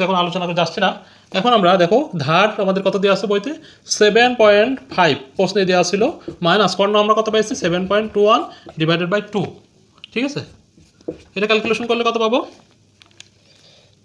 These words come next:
সেভেন পয়েন্ট ফাইভ এর পাওয়ার করব টু, অর্থাৎ ফিফটি সিক্স পয়েন্ট টু ফাইভ মাইনাস, এখানে কি করব? সেভেন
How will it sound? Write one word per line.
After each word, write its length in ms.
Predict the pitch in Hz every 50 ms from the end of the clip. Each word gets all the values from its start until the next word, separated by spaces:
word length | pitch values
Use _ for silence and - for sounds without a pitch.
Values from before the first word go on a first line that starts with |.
| - - -
সেভেন 260 | - 196 190 208 214 214 214
পয়েন্ট 240 | 208 202 208 214 214 208 -
ফাইভ 240 | - 185 180 185 220 233 - - - - - _ _ _ _ - _ _ _ _ _ _ _ _ _ - - - - - - 175
এর 100 | 190 226 233 - - - _ -
পাওয়ার 180 | 160 160 180 180 185
করব 140 | 196 190 196 196 - -
টু, 100 | 196 170 127 107 - - - _ _ _ _ - 165
অর্থাৎ 260 | 160 - 208 185 160 - - - - - - - - -
ফিফটি 280 | - 220 220 - 247 226 220 -
সিক্স 180 | 220 214 220 - - -
পয়েন্ট 260 | 196 190 196 208 214 202 190
টু 60 | - 196 190 196
ফাইভ 160 | 202 202 226 269 - - - 165
মাইনাস, 320 | 165 175 202 196 175 185 - - - _ _ - - _ _ _ _ _ _ -
এখানে 160 | 170 196 208 202
কি 40 | 220 214
করব? 140 | 208 208 214 240 294 294 - - - - - - -
সেভেন 260 | 180 180 175 190